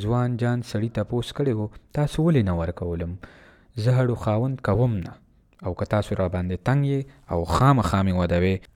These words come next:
نو کونډ سړي ته نه، بیا هغه تیره رشته ښه ده او زما هم په هغې رضا ده. اگر چې شاهده یوه تعلیم یافته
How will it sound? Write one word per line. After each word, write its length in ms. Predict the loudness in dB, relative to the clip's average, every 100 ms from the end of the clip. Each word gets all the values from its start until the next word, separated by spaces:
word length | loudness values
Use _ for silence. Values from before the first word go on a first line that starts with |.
| 0
نو 100 | 0 4
کونډ 160 | 2 2
سړي 200 | 0 0 0
ته 60 | 0 0
نه، 60 | -2 -6 _ -2
بیا 120 | 0 2
هغه 140 | 0 -2 2
تیره 260 | 4 4 2
رشته 280 | -4 -4 -4
ښه 160 | -2 -2
ده 80 | -4 -8 -20 -16 -4
او 140 | -2 0
زما 220 | 2 2 2
هم 160 | 2 0
په 60 | -2 -2
هغې 280 | 0 -2 -2
رضا 300 | -2 -4 -6
ده. 100 | -8 -14 -20 -10 -4
اگر 160 | -2 -2
چې 80 | -4 -2
شاهده 480 | 0 2 2 0 0 -6 -4
یوه 140 | -2 0 0
تعلیم 260 | 0 0 0
یافته 400 | -2 -4 0 0